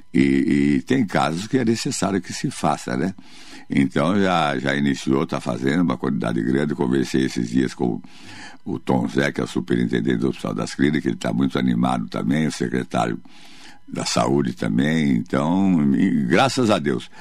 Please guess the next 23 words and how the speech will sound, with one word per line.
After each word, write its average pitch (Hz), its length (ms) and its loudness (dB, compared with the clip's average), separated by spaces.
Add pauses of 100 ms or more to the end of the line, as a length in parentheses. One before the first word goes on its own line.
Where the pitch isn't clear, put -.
Afinal 110 300 4
de 101 140 4
contas, 101 400 4
Marilei, 78 400 2 (440)
vai 90 200 4
completar 92 600 2
em 90 80 4
abril 85 280 4
cinco 127 640 4
anos 90 360 4
que 78 100 2
esse - 140 0
hospital 71 380 0
foi 71 220 0
inaugurado. 67 560 0 (280)
Você 85 360 4
veja 98 320 6
como 87 180 2
as 87 140 0
coisas 92 400 4
não 87 240 4
são 101 240 0
fáceis. - 720 -2